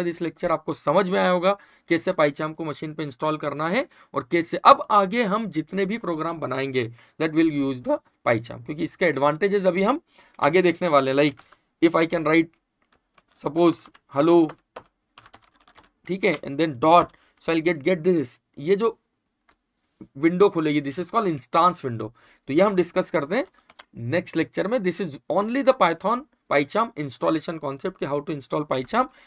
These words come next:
and how to run the first program in PyCharm, ठीक है? तो आप, I hope आप लोगों को ये वीडियो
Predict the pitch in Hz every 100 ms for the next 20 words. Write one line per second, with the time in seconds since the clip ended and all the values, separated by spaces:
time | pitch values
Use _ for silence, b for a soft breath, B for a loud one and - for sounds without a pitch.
0 | b 139 131 143 147 254 339 - - _
1 | - 131 147 160 - 123 - 117 113 127
2 | 131 131 107 - - _ - _ _ _
3 | _ 160 208 269 _ 147 139 - _ -
4 | 127 151 240 190 180 180 180 190 180 156
5 | 151 220